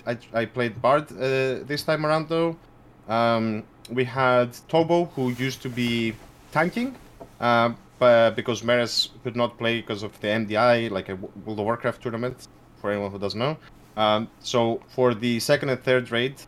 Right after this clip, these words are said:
of, uh, Edens, uh, we had a different tank, but now because Meres was back, Tobo switched and played, um, Red Mage instead.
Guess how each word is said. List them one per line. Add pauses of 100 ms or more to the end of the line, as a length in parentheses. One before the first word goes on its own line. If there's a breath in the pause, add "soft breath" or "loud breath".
of, (100)
uh,
Edens, (520)
uh,
we
had
a
different
tank, (460)
but
now
because
Meres
was
back, (400)
Tobo
switched
and
played,
um, (140)
Red
Mage
instead.